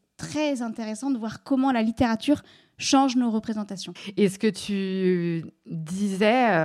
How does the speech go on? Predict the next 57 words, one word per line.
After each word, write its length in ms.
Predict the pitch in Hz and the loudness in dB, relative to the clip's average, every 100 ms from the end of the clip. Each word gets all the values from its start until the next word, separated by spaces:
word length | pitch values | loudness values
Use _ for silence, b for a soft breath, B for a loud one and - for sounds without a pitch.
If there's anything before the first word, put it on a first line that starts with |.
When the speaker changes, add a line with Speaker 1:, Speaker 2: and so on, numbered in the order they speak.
| - | 0
Speaker 2:
et 140 | 165 | -4
que 140 | 143 160 | -2 -6
je 100 | - | -2
trouve, 220 | 185 160 | -2 0
euh, 140 | 160 - | 0 0
a-, 240 | 127 - | 0 0
assez 160 | 160 208 | 0 0
intéressant, 560 | 180 175 156 147 208 | -2 -2 -4 -4 -2
et 280 | 214 156 143 | -2 0 -2
finalement 400 | 139 165 143 165 | -6 -8 -6 -6
ça 200 | 175 147 | -6 -6
vient 220 | 143 147 | -4 -4
un 100 | 143 | -6
peu 300 | 147 165 170 160 | -6 -4 -4 -4
au 100 | 190 | -6
crédit 420 | - - 190 190 | -6 0 0 0
de 80 | 180 | 2
la 120 | 160 | 2
thèse 380 | 160 180 180 190 | 2 4 2 0
qui 180 | - 160 | -10 -12
dit 240 | 147 175 | -6 -6
que 260 | 175 170 151 | -2 -2 -2
peut-être 340 | 143 170 151 | -2 -6 -6
les, 160 | 165 151 | -2 -2
les 200 | 151 147 | -2 -4
caractères 480 | 135 156 151 175 165 | -4 -4 -4 -4 -2
associés 340 | 151 156 - | -4 -6 -6
au 80 | 151 | -8
prénom, 460 | - 156 156 185 170 | -6 -6 -4 -4 -2
euh, 340 | 147 139 139 | -2 -2 -4
te 140 | - | -6
définissent 500 | 147 147 - 165 165 | -6 -6 -4 -4 -4
un 100 | 151 | -6
peu 100 | 139 | -6
vraiment, 340 | 151 143 170 226 | -4 -2 2 2
c'est 180 | 196 170 | 0 -2
que 160 | 175 - B B B | -2 -2 B B B
tu 140 | - 170 | -10 -4
dis 160 | 214 | -2
qu'un 420 | 220 185 165 165 170 | 2 2 2 0 2
Raoul, 500 | 180 180 214 226 190 | 4 6 6 2 -2
dans 160 | 151 151 | -6 -4
différents, 520 | 170 170 202 190 180 | -4 -2 -2 0 0
euh, 160 | 160 147 B B B B - | 0 -2 B B B B -10
euh, 120 | 151 | -6
livres, 320 | 151 196 254 | -2 0 2
il 160 | 233 170 | 0 0
va 120 | 156 | -4
finalement 340 | 156 185 165 196 | -4 -4 0 0
avoir 300 | 170 165 - | 2 0 0
un 120 | 175 | -4
peu 120 | 165 | 0
les 120 | 202 185 | 0 0
mêmes 120 | 170 | -4
traits 180 | - 165 | -6 -8
de 40 | |
caractère. 400 | 160 156 156 156 | -6 -8 -8 -12